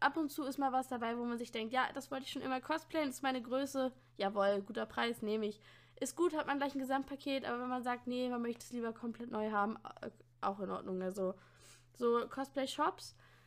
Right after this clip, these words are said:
gibt ja jetzt auch viele asiatische, ich weiß gar nicht, ob das vor ein paar Jahren, glaub ich, war das noch nicht so ausgeprägt.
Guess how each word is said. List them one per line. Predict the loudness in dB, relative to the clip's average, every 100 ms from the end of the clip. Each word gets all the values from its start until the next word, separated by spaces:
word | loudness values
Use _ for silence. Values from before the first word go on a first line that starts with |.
| -6
gibt | -4 2
ja | 2
jetzt | 2
auch | -4
viele | -2 0
asiatische, | 0 6 6 6 -2 -2
ich | 0
weiß | -2 2
gar | 2
nicht, | 2
ob | 0
das | -4 -4
vor | -2
ein | -2
paar | 0
Jahren, | 4 6 4 -2 -2
glaub | -2
ich, | 0 -2
war |
das | 0
noch | 0
nicht | -2 0
so | 2
ausgeprägt. | 0 -2 -4 0 0 -2 -12